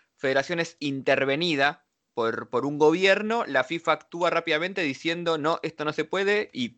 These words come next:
suspende la federación. A pesar de que haya federaciones que, como siempre digo, están intervenidas de facto, como, doy ejemplos, Arabia Saudita, Corea del Norte,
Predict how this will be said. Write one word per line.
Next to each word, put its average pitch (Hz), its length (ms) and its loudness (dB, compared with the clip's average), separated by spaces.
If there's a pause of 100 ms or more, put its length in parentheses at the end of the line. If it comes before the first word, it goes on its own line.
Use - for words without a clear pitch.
suspende 160 440 2
la 135 100 6
federación. 123 520 0 (380)
A 120 160 4
pesar 175 260 0
de 170 100 2
que 160 60 -4
haya 147 240 -2
federaciones 123 560 -4
que, 117 140 -12
como 107 180 -12
siempre 139 240 -8
digo, 151 140 0
están 131 340 -4
intervenidas 113 560 -4
de 113 80 -4
facto, 151 540 -4 (180)
como, 98 400 -4 (240)
doy 123 240 0
ejemplos, 113 520 -2
Arabia 131 340 0
Saudita, 131 480 -4
Corea 123 240 -2
del 131 100 -4
Norte, 143 400 -4